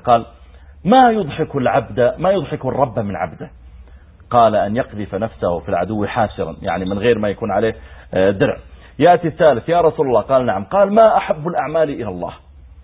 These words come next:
شوف دائمًا أفعل تفضيل، ما أثقل، ما أحب الأعمال إلى الله. قال عليه الصلاة والسلام: "الصلاة على وقتها"، في رواية: "الصلاة في، في أول وقتها". هذه الهمة العالية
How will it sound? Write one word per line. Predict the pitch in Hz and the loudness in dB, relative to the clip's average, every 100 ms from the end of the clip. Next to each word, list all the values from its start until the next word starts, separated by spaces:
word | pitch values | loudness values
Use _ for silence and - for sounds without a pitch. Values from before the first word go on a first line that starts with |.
| - | -20
شوف | - 226 | -4 -2
دائمًا | 151 254 254 233 214 | 4 4 4 2 2
أفعل | 226 214 190 | 2 2 0
تفضيل، | 190 160 156 117 | -2 -2 -2 0
ما | 143 170 | 2 2
أثقل، | 175 - - 95 - - - | -2 0 -2 -2 -10 -20 -12
ما | - 160 180 | 0 4 4
أحب | 156 - 180 - - | 2 0 -2 -4 -2
الأعمال | 180 170 185 170 | 2 4 4 4
إلى | |
الله. | 147 120 | 4 2
قال | 92 131 139 127 | 0 0 2 2
عليه | - 117 127 | 0 -2 -4
الصلاة | 120 - 127 120 | -4 -2 0 0
والسلام: | 110 135 123 - - - - | -2 0 0 -4 -20 -6 -4
"الصلاة | 123 143 127 123 | -2 4 4 4
على | 107 104 | 2 2
وقتها"، | 113 - 147 110 | 2 -2 -4 -4
في | 104 | -2
رواية: | 107 127 120 | 0 0 -2
"الصلاة | 101 - 123 120 104 | -6 -2 0 0 -6
في، | 120 | -8
في | 107 117 | -6 -4
أول | 135 123 95 | 0 0 0
وقتها". | 80 - 82 78 - - - - | -4 -8 -12 -12 -16 -20 -20 -12
هذه | - 240 277 240 | 0 4 4 2
الهمة | 196 202 196 143 | 0 0 -2 -2
العالية | 127 107 110 82 85 | -2 -2 -4 -6 -10